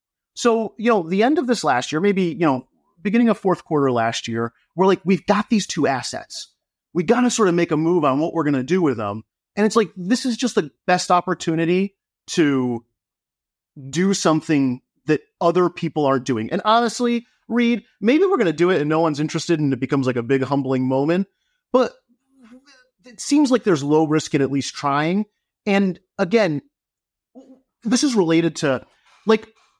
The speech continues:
even just for, like, our core services business, the best work we do is with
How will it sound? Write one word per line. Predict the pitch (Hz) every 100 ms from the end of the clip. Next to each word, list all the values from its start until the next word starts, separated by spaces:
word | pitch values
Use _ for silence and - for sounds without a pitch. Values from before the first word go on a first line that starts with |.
| _ _ _ 226
even | 262 320 254
just | 220 -
for, | 147
like, | 135
our | 127
core | - 156 139
services | - 131 147 156 143
business, | 156 165 165 - - _ _ _ _ _ _ _
the | -
best | 175 - 254 - 139
work | 151 -
we | 139 127
do | 120 113 110 113 _ _ _ -
is | 160 123
with | 139 143 123